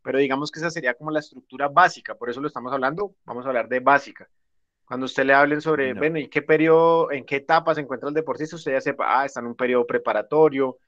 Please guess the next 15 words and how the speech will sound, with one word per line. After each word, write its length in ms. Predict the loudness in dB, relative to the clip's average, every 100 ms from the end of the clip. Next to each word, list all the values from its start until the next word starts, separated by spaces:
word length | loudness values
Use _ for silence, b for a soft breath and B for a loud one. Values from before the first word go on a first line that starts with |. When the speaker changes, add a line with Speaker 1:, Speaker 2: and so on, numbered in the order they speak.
| _
Speaker 1:
¿es 140 | -6 -2
general 340 | 2 4 4
o 40 |
específico? 600 | 2 -2 -2 -2 -4 -2
Ah, 220 | 0 2 2
es 100 | -2
específico, 960 | -6 -6 -6 -6 -6 -4 -4 -2 -2
es 100 | -2
general. 420 | -4 2 2 2 B B _ _ _ _
¿Qué 140 | 0 0
tipo 400 | 0 0 6 6
de 160 | 6
mesociclos 960 | 2 0 0 2 0 0 -4 -4 -2 0
se 100 | 2
utilizan 800 | 2 0 -2 -2 -2 -4 -6